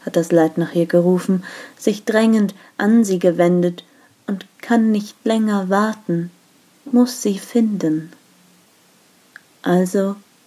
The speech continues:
geht es auf die Suche, allein, sucht einzig in ihr ein Gegenüber, fragt nicht nach den andern Trauernden,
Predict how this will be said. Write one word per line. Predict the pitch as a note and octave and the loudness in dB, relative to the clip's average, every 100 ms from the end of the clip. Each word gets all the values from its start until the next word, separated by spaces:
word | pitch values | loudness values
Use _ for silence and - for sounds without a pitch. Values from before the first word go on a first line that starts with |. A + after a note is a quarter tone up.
| _ _ - | _ _ -6
geht | G#3 | -6
es | G#3 G#3+ | -4 -4
auf | G3+ | -4
die | - G3+ | -2 -2
Suche, | G3+ A3 G#3 F#3+ F#3+ F#3 _ _ _ _ _ - | 0 -2 0 2 2 0 _ _ _ _ _ -10
allein, | F#3+ F#3+ G3 G3 F#3+ F#3 F#3 _ _ _ _ _ _ | -8 -4 -4 -2 -2 -4 -8 _ _ _ _ _ _
sucht | - A3+ G#3+ - - _ - | -4 -4 -4 -12 -20 _ -6
einzig | A3+ G#3 - G#3+ G#3 - | -4 -4 -2 -4 -4 -6
in | G#3 | -4
ihr | A#3+ B3 A#3+ G3+ | 0 2 4 2
ein | F#3+ F#3+ | -2 -2
Gegenüber, | G#3+ G#3+ A3+ - A#3 F#3 E3+ F3 _ _ _ _ _ _ _ _ _ _ | -4 -4 -4 0 2 2 -2 -6 _ _ _ _ _ _ _ _ _ _
fragt | A3+ A#3 - F#3+ | 0 0 -2 -4
nicht | F3 F3 - _ _ - | -4 -4 -16 _ _ -10
nach | F3+ | -8
den | - F#3+ | -4 -2
andern | G3+ G3 F#3 | 0 2 0
Trauernden, | F#3 G#3 G3 F#3+ F3 E3 E3+ | -2 0 2 2 2 0 -4